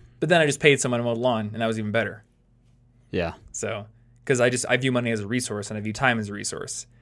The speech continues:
Speaker 1: You know, they are equivalent in
Speaker 2: Yeah,
Speaker 1: certain
Speaker 2: yeah, and
Speaker 1: areas,
Speaker 2: that's the
Speaker 1: and
Speaker 2: thing.
Speaker 1: sometimes
Speaker 2: Time is a
Speaker 1: time is more
Speaker 2: resource.
Speaker 1: valuable.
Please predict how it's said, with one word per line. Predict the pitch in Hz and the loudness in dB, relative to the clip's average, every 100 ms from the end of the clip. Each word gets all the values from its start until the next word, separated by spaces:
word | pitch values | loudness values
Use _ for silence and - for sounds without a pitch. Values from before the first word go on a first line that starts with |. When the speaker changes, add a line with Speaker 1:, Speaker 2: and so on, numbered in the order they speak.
| _ _ _ _ | _ _ _ _
Speaker 1:
You | 110 | -6
know, | 104 104 | -2 -4
they | 107 113 | 0 4
are | 110 | 4
equivalent | 107 - 147 120 - | 2 4 4 4 2
in | |
Speaker 2:
Yeah, | 113 | 2
Speaker 1:
certain | 101 127 | 4 6
Speaker 2:
yeah, | 123 | 6
and | 120 | 6
Speaker 1:
areas, | 143 117 | 6 4
Speaker 2:
that's | |
the | - | 4
Speaker 1:
and | |
Speaker 2:
thing. | 165 120 | 4 4
Speaker 1:
sometimes | 117 131 131 | 4 4 4
Speaker 2:
Time | |
is | 117 | 4
a | |
Speaker 1:
time | 110 | 4
is | 113 113 | 4 4
more | 104 | 4
Speaker 2:
resource. | 98 98 101 | 4 2 0
Speaker 1:
valuable. | 110 | -2